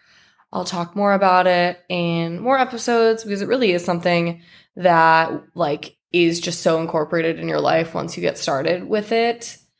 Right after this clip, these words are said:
Um, and if I were to leave you with sort of a thought,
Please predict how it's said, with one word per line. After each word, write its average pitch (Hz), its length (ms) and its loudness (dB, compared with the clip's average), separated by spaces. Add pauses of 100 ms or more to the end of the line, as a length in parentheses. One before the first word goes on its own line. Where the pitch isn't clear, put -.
(480)
Um, 185 840 2
and - 40 -2
if 220 120 0
I 262 80 6
were 285 80 6
to 311 100 4
leave 202 220 -2
you 202 220 2
with 190 140 0
sort 180 220 0
of 170 100 0
a 175 80 -2
thought, 165 580 0